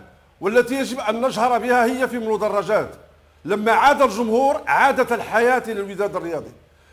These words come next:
لما عاد الجمهور زرع الروح في اللاعبين.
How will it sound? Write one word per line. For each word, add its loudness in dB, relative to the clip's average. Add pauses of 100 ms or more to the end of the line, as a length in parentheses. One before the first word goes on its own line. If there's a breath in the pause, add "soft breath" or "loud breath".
(140 soft breath)
لما 2
عاد 6
الجمهور 0
زرع 2
الروح 0
في -4
اللاعبين. 0